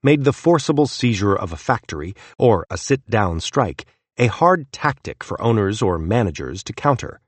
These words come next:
As historian Robert S. McIlvaine put it, "a sit-down strike made it difficult for employers to break the strike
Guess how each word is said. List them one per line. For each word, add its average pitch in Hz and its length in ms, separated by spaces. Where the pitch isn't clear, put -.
As 101 260
historian 107 720
Robert 101 420
S. 104 220
McIlvaine 82 720
put 76 160
it, 117 120
"a 147 120
sit-down 85 580
strike 85 500
made 107 200
it 107 200
difficult 135 540
for 127 180
employers 101 640
to - 100
break 110 360
the 87 80
strike 71 420